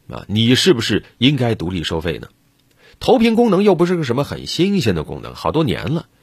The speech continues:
现在你突然说要二次收费，这种商业模式你运行不运行得下去啊？就是它是个商业行为。你说你用户协议，我已经说了呀，我说了我就没问题了。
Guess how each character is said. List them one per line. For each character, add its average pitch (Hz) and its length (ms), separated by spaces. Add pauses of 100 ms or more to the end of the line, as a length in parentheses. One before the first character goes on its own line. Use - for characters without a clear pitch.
(400)
现 208 240
在 190 120
你 87 200
突 185 240
然 120 160
说 135 140
要 120 100
二 233 320
次 - 200
收 80 200
费， - 200 (320)
这 226 140
种 101 160
商 208 300
业 139 100
模 80 320
式 - 220 (360)
你 82 280
运 151 240
行 85 240
不 87 100
运 123 200
行 92 120
得 123 80
下 123 180
去 - 220 (460)
啊？ - 260
就 233 160
是 214 80
它 233 140
是 240 120
个 190 100
商 254 280
业 170 100
行 62 220
为。 - 180 (400)
你 131 140
说 220 140
你 131 140
用 165 200
户 135 120
协 113 180
议， 127 180 (460)
我 202 160
已 214 80
经 214 200
说 254 280
了 233 80
呀， 208 140 (100)
我 160 180
说 269 240
了 233 100
我 123 200
就 147 100
没 123 160
问 175 160
题 104 160
了。 123 140